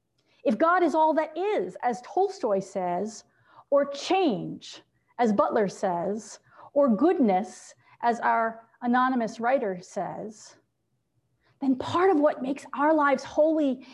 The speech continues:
is that we welcome these things and make more of them by our living. Just outside our doors is whatever we give total praise,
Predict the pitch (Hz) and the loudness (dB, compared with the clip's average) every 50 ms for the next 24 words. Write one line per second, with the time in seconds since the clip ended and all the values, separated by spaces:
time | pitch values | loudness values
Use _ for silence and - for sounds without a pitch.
0 | - _ - 277 - - 285 277 - - - - - - _ _ _ 269 254 285 | -14 _ -6 -6 0 0 0 0 0 -2 -10 -20 -20 -20 _ _ _ -6 2 4
1 | 349 359 349 330 277 254 - - 285 208 - 330 233 - - 240 220 208 208 190 | 6 6 6 6 4 2 0 0 2 2 2 2 0 0 0 0 0 0 0 -2
2 | 190 190 - - _ - 208 196 185 185 190 - - 269 254 254 294 330 320 262 | -4 -4 -8 -12 _ -6 -4 -4 -4 -6 -6 -4 0 4 6 6 6 4 2 -2
3 | - - _ _ _ _ _ _ _ _ 254 247 254 285 339 381 392 381 330 240 | -8 -16 _ _ _ _ _ _ _ _ -6 -4 -2 2 2 4 4 4 2 2
4 | 202 208 220 196 185 180 175 214 240 - - 262 285 294 294 254 233 208 - 196 | 0 -2 -4 -2 -2 -2 -2 -4 -4 -4 -2 0 0 2 2 2 0 0 -2 -4
5 | 175 170 196 - - _ _ _ _ _ _ _ _ _ _ _ _ _ _ _ | -10 -10 -14 -18 -20 _ _ _ _ _ _ _ _ _ _ _ _ _ _ _
6 | _ _ _ _ _ _ _ _ _ - 277 277 285 - 311 311 320 311 - - | _ _ _ _ _ _ _ _ _ -2 -2 0 0 2 2 2 2 0 -2 -4
7 | 285 269 262 247 240 226 226 208 196 214 202 196 196 185 - - - - - - | -2 0 2 2 2 0 0 0 0 0 0 0 0 -2 -2 -6 -12 -18 -20 -20
8 | - _ _ _ _ _ _ _ _ _ _ _ _ _ _ _ _ _ _ _ | -20 _ _ _ _ _ _ _ _ _ _ _ _ _ _ _ _ _ _ _
9 | _ _ _ - 254 233 240 226 247 240 240 247 247 254 240 269 277 277 277 269 | _ _ _ 0 0 0 2 2 2 2 4 4 2 2 2 2 4 4 4 2
10 | 277 269 240 233 233 233 240 240 214 - 214 202 190 190 175 180 - - _ _ | 0 -2 -2 -2 0 2 2 2 2 2 2 2 2 0 -2 -6 -12 -16 _ _
11 | _ _ _ _ _ _ _ - - - 233 214 214 214 220 214 214 214 - - | _ _ _ _ _ _ _ -18 -10 -2 0 2 2 4 2 2 0 0 -6 -8
12 | - 196 175 170 156 - - 190 - - - - - | -8 -6 -6 -6 -8 -10 -12 -16 -18 -18 -20 -20 -20